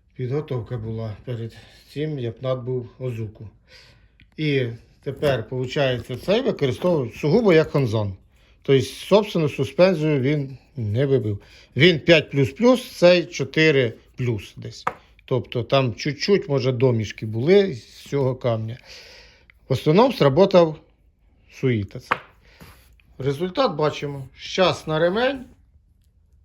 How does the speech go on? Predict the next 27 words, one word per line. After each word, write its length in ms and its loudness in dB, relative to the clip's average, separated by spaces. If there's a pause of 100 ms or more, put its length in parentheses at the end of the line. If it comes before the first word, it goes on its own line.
(800)
Тож, 160 -6
Валерій, 440 2
вибачаюсь. 960 -2 (880)
Ви 180 -2
там 340 -8
обіцяли 580 -2
мені 280 -4
щось 240 -4
подивитись, 640 -8
може, 220 -8
у 40 -8
вас 220 -14
щось 220 -18
цікаве 500 -8
є 200 -12
з 360 -20
фініша. 580 -12 (800)
Тож 220 -16
там 280 -10 (260)
созвонимося 640 -6
з 60 -6
обіда, 560 -4
поговоримо. 640 -4 (760)
А 40 -16
поки 300 -4
що 140 -6
дякую. 520 0